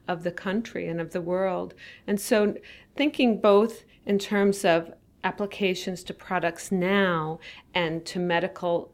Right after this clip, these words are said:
care now, but also thinking for the next generation, having those economies and those industries being ready, being on the cusp and at the leading edge to develop those for the future. And Germany's been very successful at that. If you think of the solar industry,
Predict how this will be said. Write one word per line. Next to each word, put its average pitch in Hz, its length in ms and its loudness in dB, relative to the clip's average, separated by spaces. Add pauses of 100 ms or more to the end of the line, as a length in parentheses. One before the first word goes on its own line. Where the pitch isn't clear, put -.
(140)
care 170 460 -4
now, 170 600 -2
but 170 140 -4
also 208 360 -2
thinking 185 540 -4 (300)
for 214 140 -4
the 185 100 0
next 180 300 -2
generation, 170 1000 -4 (320)
having 180 580 0
those 165 240 -2
economies 170 680 -4
and 180 120 0
those 165 200 -4
industries 170 760 -4 (260)
being 196 320 2
ready, 170 580 2
being 180 240 0
on 185 280 -2
the 180 80 0
cusp - 640 -8 (320)
and 180 240 -2
at 175 240 -2
the 180 80 0
leading 170 460 -2
edge 165 380 -4
to 190 120 -6
develop 165 420 -4
those 170 220 0
for - 140 -4
the 160 80 -4
future. 196 520 -4
And 160 140 -6
Germany's 339 460 2
been 220 160 -2
very 233 180 0
successful 233 640 -6
at 180 140 -6
that. 170 180 -4
If 165 160 -6
you 202 60 -2
think 202 200 -8
of 202 60 -12
the 202 80 -10
solar 175 380 -4
industry, 170 680 -4